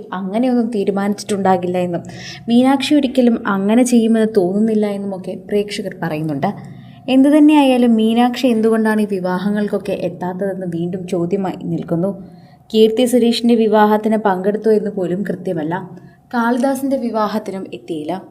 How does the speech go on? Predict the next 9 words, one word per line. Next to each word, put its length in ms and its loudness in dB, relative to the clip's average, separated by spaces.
എന്തുകൊണ്ടെത്തിയില്ല 800 0
എന്നുള്ള 340 -2
ചോദ്യം 360 -4
ബാക്കി 320 -4
നിൽക്കവേ 400 -4
എല്ലാവരും 540 0
അന്വേഷിക്കുന്നത് 720 -6
മീനാക്ഷി 500 0
ഇപ്പോൾ 340 -4